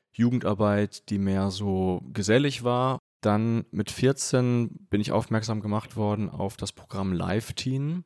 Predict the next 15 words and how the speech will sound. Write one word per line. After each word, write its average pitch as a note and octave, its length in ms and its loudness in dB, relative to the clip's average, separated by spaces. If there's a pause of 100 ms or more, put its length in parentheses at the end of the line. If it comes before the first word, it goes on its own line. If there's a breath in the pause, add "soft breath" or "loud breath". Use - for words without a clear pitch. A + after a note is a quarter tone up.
(160)
Ein G#2+ 120 -4
befreundeter G#2 440 -2
Priester A#2+ 480 -2
meiner G#2 240 0
Familie G#2+ 560 0
hatte G2+ 160 -4
Live F#2+ 300 -2
Teen G2+ 480 -4
in G2 200 -8
Amerika G#2 420 -2
entdeckt G2 500 -4
und F#2 100 -8
war F#2 100 -4
ganz F2+ 200 -6
begeistert, G#2 800 -4